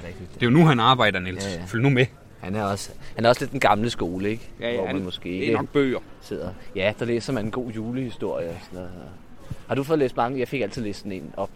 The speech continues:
Speaker 1: da jeg var barn, der hed Nisse von Gårdbo.
Speaker 2: Mm. Nej,
Speaker 1: Kender du den?
Speaker 2: det
Speaker 1: Nå.
Speaker 2: har jeg aldrig rigtig,
Speaker 1: Og
Speaker 2: øh.
Speaker 1: den er sådan meget sjov. Så starter den med, det var den første december, klokken var et om natten, og så laver han noget sådan hver time i døgnet for hver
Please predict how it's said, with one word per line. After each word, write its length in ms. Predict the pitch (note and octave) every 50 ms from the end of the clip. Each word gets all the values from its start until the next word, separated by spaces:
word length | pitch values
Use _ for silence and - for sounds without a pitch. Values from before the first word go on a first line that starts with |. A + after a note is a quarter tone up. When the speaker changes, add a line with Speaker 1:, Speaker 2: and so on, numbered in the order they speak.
| - - -
Speaker 1:
da 40 |
jeg 80 | F#2+ D#2+
var 60 | E2
barn, 240 | D#2+ - E2 B1 C#2
der 80 | - F#2
hed 260 | G2 G2 F2+ E2+ E2
Nisse 240 | F2+ F#2+ F2 - - -
von 120 | G#2+ F#2
Gårdbo. 400 | F2+ - G2+ G#2 A2+ B2 A2+ - - - -
Speaker 2:
Mm. 160 | C3+ C3+ C3 B2+ - -
Nej, 100 | - D3+
Speaker 1:
Kender 160 | B2 A#2+ A#2
du 60 | A#2
den? 140 | A#2 A#2+ -
Speaker 2:
det 100 | - -
Speaker 1:
Nå. 80 | F3+ G3
Speaker 2:
har 80 | F#3
jeg 140 | D#3 D3+ C#3+ C#3 -
aldrig 200 | E3 E3+ E3+ D3
rigtig, 240 | D3+ D3+ - - C3+
Speaker 1:
Og 60 | B2 B2
Speaker 2:
øh. 60 | A#2
Speaker 1:
den 140 | G#2 G2+ G2
er 40 |
sådan 160 | F#2 - G#2 F2+
meget 200 | D#2+ E2 F#2+ F#2+
sjov. 220 | - G2 C2 -
Så 100 | - G#2+
starter 340 | - - G#2 G2 G#2 G#2+ G#2
den 120 | F#2+ G#2
med, 140 | F#2+ F#2+ F#2+
det 100 | F#2+ G2
var 60 | F#2
den 80 | G2 G2+
første 360 | - C3+ B2 A2+ - - C3+
december, 460 | B2+ A#2+ - A2+ G#2 E2 D#2 G2 G2+
klokken 320 | F#2 - A2+ F#2+ F#2 G2+ G2+
var 60 | F#2+ G#2
et 160 | A2 A2 A2
om 100 | G#2+ G#2
natten, 320 | G#2 F2 D#2 D#2 - F#2+
og 60 | E2+
så 80 | E2 G2+
laver 220 | G2+ G2 G2 G2+
han 80 | G2 G#2
noget 260 | G2 F#2 F2+ F#2+ G2 G2+
sådan 300 | - - F2+ F2+ F#2 F#2 - - - - - - - - - - - -
hver 160 | G#2+ F#2 -
time 300 | - - A2 F#2+ F#2+ G#2
i 20 |
døgnet 380 | F#2+ - E2 B1+ A#1+ E2+ F2+ F2
for 120 | - -
hver 180 | F#2 D#2+ C#2+